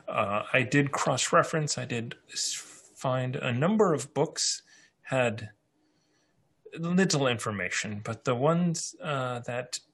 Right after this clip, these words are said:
had the most, uh, were in the religion section. So I was, spent most of my time there.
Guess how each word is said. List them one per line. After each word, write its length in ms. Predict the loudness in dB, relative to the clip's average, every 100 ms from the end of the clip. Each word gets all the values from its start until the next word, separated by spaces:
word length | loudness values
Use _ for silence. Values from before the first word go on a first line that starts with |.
| _
had 300 | -10 -6 -4
the 60 | -2
most, 800 | 2 4 4 2 -2 -4 -10 -14 _ _ _ _ _ _ _ _ _ _ -6
uh, 260 | -4 -4 -6
were 240 | -4 -2 -2
in 200 | -2 2
the 140 | 2
religion 760 | 2 0 2 2 2 0 0 -4
section. 600 | -6 -8 -8 -8 -6 -8 _ _ _ _ -14
So 580 | -10 -8 -6 -6 -8 -8
I 80 | -6
was, 580 | -4 -4 -4 -2 -4 -6 -14 -20 -10
spent 360 | -2 2 4 6
most 280 | 4 4
of 180 | 2 -2
my 120 | -4
time 520 | -6 2 4 4 0 -2
there. 340 | -2 -2 -6